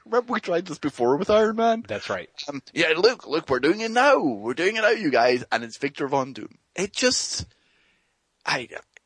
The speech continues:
Speaker 1: I mean, for all the jokes that we did of all new, all different Marvel, <laughs> and it's the same old Marvel, this is really weirdly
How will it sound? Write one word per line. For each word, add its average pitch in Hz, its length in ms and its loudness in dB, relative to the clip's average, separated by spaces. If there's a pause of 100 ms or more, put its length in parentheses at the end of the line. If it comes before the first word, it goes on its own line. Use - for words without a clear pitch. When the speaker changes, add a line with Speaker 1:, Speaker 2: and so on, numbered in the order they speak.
(300)
Speaker 1:
I 160 80 2
mean, 120 500 -8 (180)
for 156 160 0
all 175 160 6
the 165 100 -10
jokes 135 360 -6
that 127 60 -6
we 117 180 -8
did 107 200 -4
of 98 220 -2
all 107 180 0
new, 107 140 -8
all 101 120 -4
different - 320 -8
Marvel, 107 360 2
<laughs> - 40 0
and - 120 0
it's - 160 -2
the 277 60 -8
same 311 260 0
old 277 180 2
Marvel, 269 400 4 (300)
this 294 240 2
is 123 180 -4
really 123 520 -6 (480)
weirdly 110 800 0